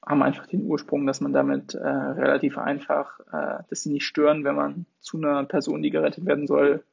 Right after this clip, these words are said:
hinschwimmt und dass sie einfach ausreichend Auftrieb für die, für die Person als Hilfe, äh, gewährleisten, dass man da nicht selber noch, äh, dass man sich selber darauf konzentrieren kann, dann die Person oder in meinem Fall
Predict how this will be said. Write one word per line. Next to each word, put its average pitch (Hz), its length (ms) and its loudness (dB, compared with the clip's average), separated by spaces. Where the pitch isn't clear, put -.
hinschwimmt 160 720 -4
und - 560 -8
dass - 140 -8
sie - 80 -8
einfach - 360 -4
ausreichend - 440 0
Auftrieb 147 720 0
für - 140 -8
die, 147 280 -2
für 147 140 -4
die 147 80 6
Person 143 400 0
als 143 220 -6
Hilfe, 151 560 4
äh, 151 640 6
gewährleisten, 139 1080 4
dass - 220 -4
man 135 160 0
da 131 140 4
nicht 135 180 -4
selber 139 240 2
noch, 147 340 -6
äh, - 580 -8
dass 151 160 0
man 151 80 -2
sich 143 100 -2
selber 143 220 4
darauf 139 240 2
konzentrieren 147 540 -6
kann, 139 400 -8
dann - 400 -8
die 151 100 2
Person 147 480 0
oder 139 220 4
in 139 100 -2
meinem 143 240 2
Fall 139 540 2